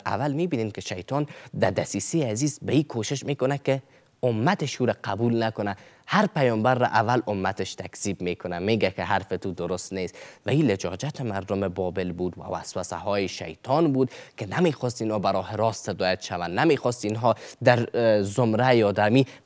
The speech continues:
قطار نیکوکاران بیاین، در قطار صالحین بیاین، در جمع کسایی بیاین که خداوند را میپرسته، خداوند را عبادت میکنن. این بود دلیل از این که مردم بابل هیچ وقت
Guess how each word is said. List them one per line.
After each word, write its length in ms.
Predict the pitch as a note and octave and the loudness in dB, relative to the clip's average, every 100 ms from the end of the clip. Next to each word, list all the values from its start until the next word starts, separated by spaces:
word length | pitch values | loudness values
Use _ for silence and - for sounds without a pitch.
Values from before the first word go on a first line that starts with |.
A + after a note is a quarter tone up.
| - | -4
قطار 420 | - - C#3+ C3+ | -2 6 8 8
نیکوکاران 920 | A#2 A2 - G#2 - G2+ A2 A2 G#2 | 6 2 0 -2 0 4 6 6 4
بیاین، 360 | F#2 F#2 F2 E2+ - - | 2 2 2 -2 -8 -4
در 100 | - | -2
قطار 380 | A#2 A2 B2 A2+ | -2 2 4 4
صالحین 680 | G#2 A#2 G2+ G2 - A#2+ A2+ | 2 2 2 2 0 2 2
بیاین، 280 | G2 F#2 F2+ - - A#2+ | 0 -2 -4 -12 -8 2
در 100 | B2+ | 4
جمع 280 | A#2+ C#3 B2+ | 6 4 4
کسایی 440 | A#2 G#2 C#3+ C#3 | 2 2 6 8
بیاین 240 | C3 C3 B2+ | 8 6 2
که 80 | |
خداوند 680 | - A#2 G#2+ G#2 A#2+ A#2 G#2 | -2 0 4 6 6 4 2
را 60 | G2+ | 2
میپرسته، 560 | G2+ - F#2+ F#2 - | 0 0 -2 -2 -4
خداوند 560 | - G2 G2 A2+ A#2 G2+ | -2 2 4 4 4 2
را 60 | |
عبادت 520 | F2+ F2+ F#2 F2+ - F2+ | 0 0 0 0 -2 -8
میکنن. 420 | F2 F#2 F2+ F2 _ _ _ _ _ _ - | -10 -8 -10 -14 _ _ _ _ _ _ -6
این 100 | C#3+ | 0
بود 180 | D#3 | 0
دلیل 300 | G2+ F#2+ C3 | 0 -2 -2
از 300 | G2+ F2+ F#2 | -2 -4 -2
این 80 | E3 - | -4 -2
که 220 | F#3+ G#3 - - - F2+ | -4 -4 -10 -20 -14 -12
مردم 360 | E2+ B2 C3+ | -8 -4 -4
بابل 320 | F#2+ F#2+ C#3 A#2+ - | -4 -4 -4 -4 0
هیچ 360 | E3 F3 - | 2 2 -2
وقت 320 | A#2+ B2 A#2+ | -6 -6 -10